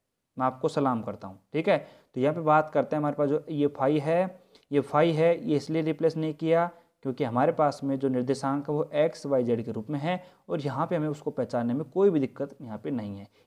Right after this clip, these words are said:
इसलिए अपन ने इसको चेंज यहाँ पे नहीं किया है। आगे बात समझ में। अब बात करते हैं कौन सा पॉइंट है हमारा, अगला जो पॉइंट है सातवां, आठवां, नौवां पॉइंट है हमारे पास, वो है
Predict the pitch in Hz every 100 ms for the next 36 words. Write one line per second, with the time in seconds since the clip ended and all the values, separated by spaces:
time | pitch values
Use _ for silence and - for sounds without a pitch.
0 | - 175 160 151 139 135 - 147 123 113
1 | 110 104 170 - 120 110 107 107 98 104
2 | - 135 160 160 156 156 151 156 - -
3 | - 139 143 135 139 147 - 135 147 147
4 | - 151 147 160 156 151 147 147 147 175
5 | - _ _ _ 139 147 185 180 175 156
6 | 147 160 - 135 131 156 - 139 135 139
7 | 156 143 147 139 123 104 107 101 101 107
8 | 104 _ _ _ _ _ _ _ _ _
9 | _ _ - 147 151 156 175 -